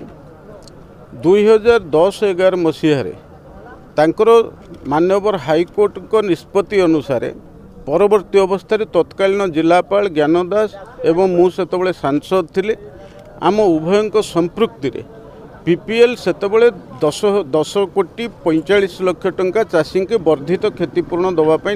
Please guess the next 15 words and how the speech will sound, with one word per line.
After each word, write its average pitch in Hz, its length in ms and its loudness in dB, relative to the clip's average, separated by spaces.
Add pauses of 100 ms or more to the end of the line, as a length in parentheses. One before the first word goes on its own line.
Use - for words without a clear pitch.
ନିଷ୍ପତ୍ତି 151 440 -2
ହେଇଥିଲା। 110 300 -10 (800)
କିନ୍ତୁ 208 220 2 (180)
ଏପର୍ଯ୍ୟନ୍ତ 190 560 2 (420)
ଏଇ 185 160 6 (120)
ଏଗାର 190 240 4 (100)
ବର୍ଷ 202 160 -2 (100)
ଭିତରେ 170 380 -2 (120)
ପିପିଏଲ୍ 202 500 0
ମାତ୍ର 165 200 -2 (160)
ଚାଷୀଙ୍କୁ 180 360 -2 (100)
ଚାରି 151 260 2
କୋଟି 156 240 -6
ଟଙ୍କା 165 300 0
ଦେଇଛି। 120 280 -6